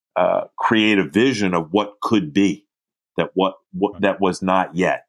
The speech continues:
Speaker 2: Re-, Reverend O'Connor, can I just ask? So, I mean, you've, you're, you're part of the Presbyterian Church. It's, it, there's a kind of narrative of decline that often accompanies mainline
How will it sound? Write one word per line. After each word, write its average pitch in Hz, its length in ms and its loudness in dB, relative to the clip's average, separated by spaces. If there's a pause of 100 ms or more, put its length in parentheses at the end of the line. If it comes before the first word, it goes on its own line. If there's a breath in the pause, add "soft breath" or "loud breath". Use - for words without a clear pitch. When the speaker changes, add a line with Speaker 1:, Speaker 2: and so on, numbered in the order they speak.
(100)
Speaker 2:
Re-, 196 140 0
Reverend 208 260 0
O'Connor, 180 220 0
can 190 120 -2
I 202 60 0
just 190 220 -4
ask? 185 260 2
So, 135 200 2 (380 loud breath)
I 127 60 -2
mean, 143 120 4
you've, 165 500 2 (100)
you're, 139 280 0 (120)
you're 127 200 -2
part 143 300 0
of 143 60 0
the - 60 -12
Presbyterian 95 640 0
Church. 82 480 0
It's, - 260 -6
it, 101 240 -4
there's 101 160 0
a - 20 -6
kind 101 160 0
of 87 80 -8 (140)
narrative 117 640 2
of - 180 -8
decline 92 680 0
that 80 140 -2
often 85 460 -2 (220 loud breath)
accompanies 90 1000 -2 (140)
mainline 87 680 0